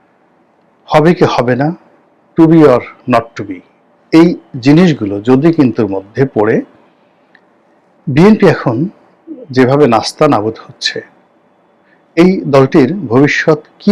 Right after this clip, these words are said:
হবে আমি জানি না। তবে এই মুহূর্তে বিএনপির যে পরস্পর বিরোধী অনেকগুলো ঘটনা, যা কিনা এই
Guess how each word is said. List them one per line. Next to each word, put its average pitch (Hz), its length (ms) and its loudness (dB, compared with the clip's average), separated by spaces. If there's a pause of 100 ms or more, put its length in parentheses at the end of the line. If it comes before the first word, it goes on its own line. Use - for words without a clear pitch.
(120)
হবে 117 200 0
আমি 113 180 -2
জানি 110 260 0
না। 120 200 -4 (640)
তবে 151 180 2 (100)
এই 185 340 2
মুহূর্তে 160 440 2
বিএনপির 120 540 0 (500)
যে 113 240 -6 (340)
পরস্পর 170 480 2
বিরোধী 113 640 -2 (160)
অনেকগুলো 139 520 0
ঘটনা, 127 420 -6
যা 107 180 -2
কিনা 131 300 0 (1300)
এই 160 160 4